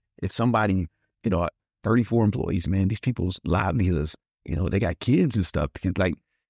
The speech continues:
I mean, of course they can go get another job. While they're with me, the food they put on they, their, their kids' plate, it directly corresponds to,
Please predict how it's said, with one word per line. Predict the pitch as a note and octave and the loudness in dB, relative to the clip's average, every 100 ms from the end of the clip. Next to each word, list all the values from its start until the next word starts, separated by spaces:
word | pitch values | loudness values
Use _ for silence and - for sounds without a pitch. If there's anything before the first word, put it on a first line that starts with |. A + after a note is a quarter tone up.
| - | -4
I | C3 | 0
mean, | |
of | B2 | 2
course | - D#3 | 2 0
they | B2+ | 2
can | G#2+ | 2
go | F#2+ | 2
get | F#2 | 2
another | F2 E2+ D#2+ | 2 0 -2
job. | D#2+ F2+ F2 D#2 | 0 0 0 -2
While | G2 B2 D3 | 0 2 2
they're | C#3 | 2
with | B2 F#2+ | 2 2
me, | D3 G3 - _ - | 0 0 -4 _ -8
the | - | -6
food | - F#3+ F#3 | -2 -2 0
they | D3+ | 0
put | - C#3+ | 0 -2
on | C3+ | 0
they, | C3 B2 - _ - | 0 -2 -4 _ -4
their, | G#2+ G#2 G2+ - _ _ | 0 0 0 -6 _ _
their | G2 | -6
kids' | - D#3+ A#2+ | -2 0 0
plate, | - - - - _ | 0 -4 -4 -10 _
it | C#3 C3+ A#2+ A2 | 2 2 2 2
directly | B2 A#2 C#3+ D3+ C3 | 2 2 2 2 0
corresponds | - C3+ - C#3+ B2+ - | 2 0 2 0 0 0
to, | G2+ | 0